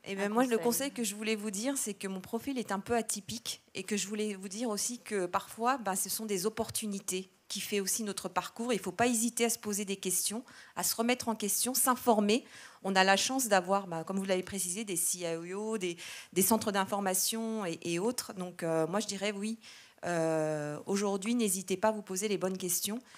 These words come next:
Speaker 1: Et je recommande la cybersécurité puisque c'est un métier qui recrute.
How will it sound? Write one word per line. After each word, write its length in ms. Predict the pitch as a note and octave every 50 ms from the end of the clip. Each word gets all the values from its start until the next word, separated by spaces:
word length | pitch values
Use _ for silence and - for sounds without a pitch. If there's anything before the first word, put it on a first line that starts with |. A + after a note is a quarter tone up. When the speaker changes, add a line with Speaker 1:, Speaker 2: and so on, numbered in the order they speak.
| - - - - -
Speaker 1:
Et 100 | F3 F3
je 80 | F3+
recommande 460 | G3 G#3 G#3+ G#3+ B3 A3 A#3 B3 A#3+ G#3
la 80 | F#3
cybersécurité 840 | - - - G3 G3+ G#3 - - G#3+ - - G#3 G#3 G3 - B3+ D4
puisque 200 | C#4+ A#3 - -
c'est 120 | - G3
un 40 | F#3
métier 280 | G3 G3 - - B3
qui 180 | - - - G#3
recrute. 680 | F#3+ - G3+ A#3+ A#3+ - - A#3+ A#3+ - - - -